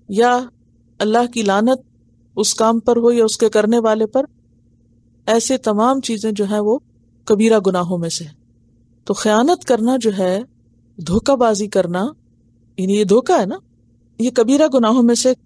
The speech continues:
कहाँ से पता चल रहा है? इन्नल्लाह ला युहिब्बु मन काना खव्वाना नसीमा। इस आयत में एक बड़ी ही अहम बात पता चल रही है, और वो है, ला तुजादिल अनिल लजीना यख्तानूना अनफुसहुम।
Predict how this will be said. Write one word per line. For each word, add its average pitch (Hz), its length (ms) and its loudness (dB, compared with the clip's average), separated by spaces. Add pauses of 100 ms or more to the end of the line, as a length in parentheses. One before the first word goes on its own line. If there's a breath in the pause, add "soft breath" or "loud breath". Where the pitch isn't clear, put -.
कहाँ 269 220 2
से 320 100 0
पता 294 220 0
चल 294 200 0
रहा 320 120 2
है? 349 60 -4 (560)
इन्नल्लाह 214 540 2
ला 262 200 2
युहिब्बु 208 480 0 (540)
मन 254 200 2
काना 196 300 0
खव्वाना 180 520 0
नसीमा। 160 540 -2 (960)
इस 233 220 -4
आयत 226 260 0
में 262 100 0
एक 254 100 -8
बड़ी 269 200 0
ही 262 120 -4 (120)
अहम 285 360 -6
बात 180 260 -2
पता 170 180 -8
चल - 200 -8
रही 196 220 -16
है, 180 80 -20 (680)
और 220 140 0
वो 247 220 2
है, 240 260 2 (120)
ला 220 400 2
तुजादिल 202 720 2
अनिल 190 320 4
लजीना 185 340 0
यख्तानूना 180 680 -2
अनफुसहुम। 165 560 -8